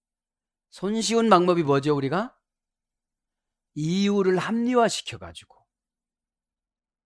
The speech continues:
"너 오늘 예배 시간 늦었으니까 사형이야." 그럼 여러분 예배 시간 못 늦어요. 내가 죽는 마당에 예배 시간을 어떻게 늦겠어요?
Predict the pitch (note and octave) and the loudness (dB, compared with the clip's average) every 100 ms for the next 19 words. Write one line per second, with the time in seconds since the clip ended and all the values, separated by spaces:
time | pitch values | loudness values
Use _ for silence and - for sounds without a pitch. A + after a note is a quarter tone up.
0 | _ - C#3 C#3 C3+ C3 B2 B2+ A#2 A#2 | _ -4 -2 0 0 0 0 -2 -4 -6
1 | A#2 A#2+ A2 A2 - - A#2+ F#2+ F2 D#2 | -6 -8 -12 -12 -14 -14 -16 -16 -18 -20
2 | _ _ _ _ _ _ _ _ _ _ | _ _ _ _ _ _ _ _ _ _
3 | _ _ _ - F#3 F3+ E3+ D#3+ C#3+ C#3 | _ _ _ -10 -4 -2 0 0 0 -2
4 | C3 C3 A#2 B2 A#2+ A2 G2+ G2 G2+ G2+ | -4 -6 -6 -6 -8 -10 -16 -18 -20 -20
5 | G2+ _ _ _ _ _ _ _ _ _ | -20 _ _ _ _ _ _ _ _ _
6 | _ _ _ _ _ - D3+ D#3+ D#3 E3 | _ _ _ _ _ -6 -2 -2 -2 -2
7 | F3 F3 D3 B2 B2 B2 C3 B2+ - _ | -2 -2 -2 -2 -4 -4 -4 -6 -10 _
8 | _ _ _ - D#3 E3 D#3 C#3 C3 D#3 | _ _ _ -4 0 0 -2 -4 -2 -4
9 | E3+ F3+ C3+ D#3 E3 C#3 B2+ A2 A2+ A#2 | -4 -6 -6 -10 -10 -10 -12 -16 -18 -20
10 | B2 | -20